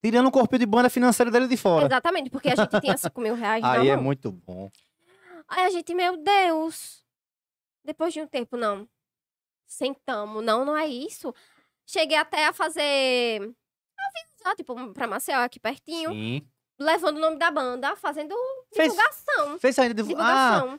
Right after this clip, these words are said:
Speaker 1: fez panfletagem, esse negócio, não foi?
Speaker 2: Do, do meu Instagram.
Speaker 1: Caramba.
Speaker 2: Entendeu?
Speaker 1: E tava
Speaker 2: Ah.
Speaker 1: estourado também, né? O Carlos deu arroba junto, um monte de coisa.
Speaker 2: Exatamente. Não, arro-,
Speaker 1: Ah.
Speaker 2: eu participava do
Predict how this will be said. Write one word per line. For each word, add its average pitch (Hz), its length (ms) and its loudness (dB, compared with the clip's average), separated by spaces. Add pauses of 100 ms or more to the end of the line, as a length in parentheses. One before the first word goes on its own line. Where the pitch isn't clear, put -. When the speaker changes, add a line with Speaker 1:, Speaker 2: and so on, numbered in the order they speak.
Speaker 1:
fez 180 120 -2
panfletagem, 190 680 0
esse - 0 -
negócio, 180 480 2
não 170 80 -8
foi? 196 200 0
Speaker 2:
Do, 262 180 2
do 254 100 -2
meu 247 200 -2
Instagram. 349 540 -8 (360)
Speaker 1:
Caramba. 117 580 -10
Speaker 2:
Entendeu? 190 380 0
Speaker 1:
E - 20 4
tava 208 180 4
Speaker 2:
Ah. - 20 4
Speaker 1:
estourado 240 460 4
também, 170 320 2
né? 180 60 4
O 185 40 -2
Carlos 170 300 -4
deu 165 120 0
arroba 170 360 0
junto, 165 220 -6
um 160 40 -6
monte 254 140 0
de - 80 -10
coisa. - 0 - (140)
Speaker 2:
Exatamente. 285 520 -4 (680)
Não, 233 320 0
arro-, 254 320 -2 (160)
Speaker 1:
Ah. 214 180 4
Speaker 2:
eu 151 40 0
participava 339 640 0
do 302 680 -2